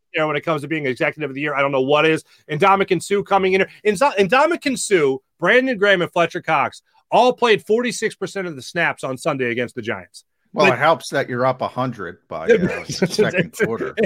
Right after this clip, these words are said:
Speaker 1: certainly
Speaker 2: Yeah.
Speaker 1: does.
Speaker 2: Yeah.
Speaker 1: It certainly does. But just think about that from a conditioning standpoint for Ndamukong Suh, and only playing his,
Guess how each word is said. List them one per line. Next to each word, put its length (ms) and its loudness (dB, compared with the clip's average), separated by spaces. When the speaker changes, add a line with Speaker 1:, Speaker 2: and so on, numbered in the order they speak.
Speaker 1:
certainly 440 0
Speaker 2:
Yeah. 220 2
Speaker 1:
does. 260 -6
Speaker 2:
Yeah. 220 -10
Speaker 1:
It 160 0
certainly 340 0
does. 300 0
But 180 0
just 160 -6
think 140 0
about 200 4
that 180 0
from 180 -2
a 500 -2
conditioning 600 -4
standpoint 600 -2
for 140 -2
Ndamukong 400 0
Suh, 180 0
and 80 0
only 160 -2
playing 320 -4
his, 200 -10